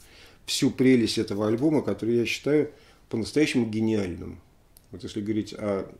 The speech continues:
гениальных пластинках, это одна из них.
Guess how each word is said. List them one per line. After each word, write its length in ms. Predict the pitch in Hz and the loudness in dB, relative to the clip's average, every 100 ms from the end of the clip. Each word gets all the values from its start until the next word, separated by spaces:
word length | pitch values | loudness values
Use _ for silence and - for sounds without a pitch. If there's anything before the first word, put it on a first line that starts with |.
| - | -14
гениальных 640 | 104 110 120 110 98 95 | -6 0 2 2 0 -4
пластинках, 760 | - 107 202 175 175 196 190 - - | -4 -4 -4 -4 -4 -4 -8 -10 -12
это 320 | 101 - 110 - - - - - | -10 -6 -6 -6 -20 -20 -14 -6
одна 380 | 110 113 107 | -2 0 2
из 200 | 101 101 | 2 0
них. 320 | 131 151 160 | -2 -2 -6